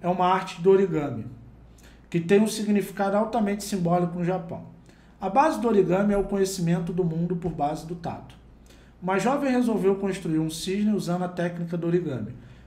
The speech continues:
utilizando uma folha de papel de dezoito centímetros por doze.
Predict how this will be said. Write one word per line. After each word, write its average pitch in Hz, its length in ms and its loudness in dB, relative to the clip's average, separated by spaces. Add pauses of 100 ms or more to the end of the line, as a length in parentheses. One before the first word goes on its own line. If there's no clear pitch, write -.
utilizando 180 400 0
uma 196 160 2
folha 226 400 0
de 220 100 -2
papel 175 420 0
de 160 120 -2
dezoito 170 540 0
centímetros 196 840 -4 (720)
por 196 180 0
doze. 127 400 -4